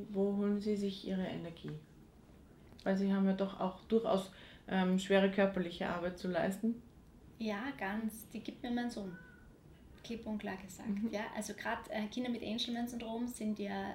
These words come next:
Speaker 2: sehr fröhliche und freundliche Menschen. Das ist ja auch das typischste Merkmal, dass sie sehr häufig lachen
Speaker 1: Mhm.
Speaker 2: und auch, ähm, eine stark ausgeprägte soziale Ader haben,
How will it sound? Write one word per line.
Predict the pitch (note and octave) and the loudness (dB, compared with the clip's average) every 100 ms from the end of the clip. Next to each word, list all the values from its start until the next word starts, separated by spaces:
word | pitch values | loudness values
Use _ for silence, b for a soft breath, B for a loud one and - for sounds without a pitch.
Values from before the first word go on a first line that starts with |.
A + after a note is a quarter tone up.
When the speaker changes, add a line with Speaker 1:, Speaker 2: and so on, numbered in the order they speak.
| - | -8
Speaker 2:
sehr | - G#3 G3 | -8 -4 -6
fröhliche | - G3 A3 B3+ A#3 | -4 -6 -4 -6 -6
und | G#3+ | -4
freundliche | - G3+ A#3 B3+ | -4 -4 -4 -6
Menschen. | A#3+ A#3+ B3+ - C#4 B B B B | -4 -4 -4 -4 -6 B B B B
Das | G#3+ G#3+ | -6 -4
ist | A3 | -4
ja | G#3+ - G3 | -2 -2 -4
auch | - | -6
das | G3+ | -10
typischste | - - B3 - | -8 -8 -8 -4
Merkmal, | G3+ G3+ G#3+ B3+ B3+ C4 | -2 -2 -4 -6 -6 -6
dass | A3+ - | -8 -8
sie | G#3+ | -8
sehr | A3 A3 | -6 -4
häufig | A3 A3 - | -4 -6 -6
lachen | F#3+ G3 - E4+ | -4 -6 -4 -2
Speaker 1:
Mhm. | G3 G3 A#3+ B B B - - | 0 2 0 B B B -10 -4
Speaker 2:
und | A3 - | -4 -2
auch, | G3 F#3+ G3 - - | -4 -2 -4 -6 -6
ähm, | G3 F#3+ F#3+ F#3+ F#3+ - | -4 -2 -2 -2 -4 -4
eine | G#3 | -4
stark | - A#3 - | -2 -4 -4
ausgeprägte | G#3+ - - A3 | -4 -6 -10 -10
soziale | A3 G#3+ G#3+ G3 - | -8 -6 -4 -2 -4
Ader | A3 B3+ | -4 -4
haben, | C4+ | -2